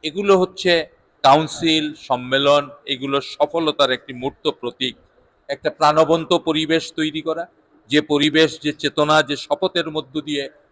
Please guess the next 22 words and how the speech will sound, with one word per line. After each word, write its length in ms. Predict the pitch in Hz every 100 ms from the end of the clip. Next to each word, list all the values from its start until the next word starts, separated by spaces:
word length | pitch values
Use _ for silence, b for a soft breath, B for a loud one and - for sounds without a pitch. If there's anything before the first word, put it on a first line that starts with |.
| _ -
দেশ 280 | 143 175 - 131
বিনির্মাণের 600 | 143 151 143 147 147 139
দিকে 220 | 143 127 139
এগিয়ে 260 | 123 147
যাওয়া। 280 | 139 131 117 - _ _ _ -
আপনারা 340 | 131 143 147
দেখতে 300 | 151 151 170
পাচ্ছেন 400 | 160 151 - 139
দেশের, 300 | 139 131 151 131 117
দেশ 180 | 147 170 -
নিয়ে 140 | 156 151
নানা 260 | 139 139
রকম 300 | 143 147 151
ষড়যন্ত্র, 640 | 143 147 147 139 139 135 120 _ _ _ -
ঢাকা 220 | 135 135
ইউনিভার্সিটি, 680 | 147 147 143 143 147 143 143
রাজশাহী 480 | 131 139 - 156 147 _ _ - 113
জাহাঙ্গীরনগর 560 | 135 165 160 160 151 151
ইউনিভার্সিটি, 680 | 147 147 151 - 147 143 131 _ _ -
এগুলোতে 460 | 156 156 160 160
আপনারা 300 | 151 165 165
সব 180 | 160